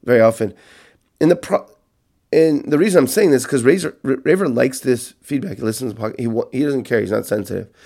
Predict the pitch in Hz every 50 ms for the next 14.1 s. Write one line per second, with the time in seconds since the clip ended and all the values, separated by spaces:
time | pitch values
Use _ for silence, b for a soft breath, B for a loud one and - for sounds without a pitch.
0 | b b b 131 139 135 131 135 151 180 - - 117 113 113 - - _ _ _
1 | _ _ _ b b b b b b b b b b b b b - 185 - 185
2 | 196 - 190 - - - 190 156 135 123 - - 202 214 214 196 170 131 135 120
3 | 117 117 117 107 135 131 131 - - _ _ _ _ _ _ _ _ _ _ _
4 | _ _ _ _ _ _ _ _ _ _ _ _ _ _ _ _ _ _ _ 139
5 | 139 175 220 202 180 139 117 107 123 143 160 - - 127 113 107 113 135 147 -
6 | _ _ _ _ _ _ _ _ _ _ _ _ _ _ _ - 113 117 135 131
7 | 135 139 131 135 127 - - - - 127 120 107 - 117 110 104 98 - 117 107
8 | 104 - - - _ _ _ _ _ _ _ _ _ _ _ _ _ _ _ _
9 | _ _ - - 180 214 220 - 107 120 120 113 104 101 98 - 98 107 123 -
10 | - - - _ _ _ _ _ _ _ _ _ _ _ _ _ _ - 156 151
11 | 151 165 185 226 262 277 240 151 143 104 - - _ _ _ _ _ _ _ _
12 | _ _ _ _ _ _ _ - 160 151 143 160 156 - 190 165 143 165 160 151
13 | 147 123 131 147 139 131 143 131 131 131 117 120 143 233 - - - 139 131 127
14 | 117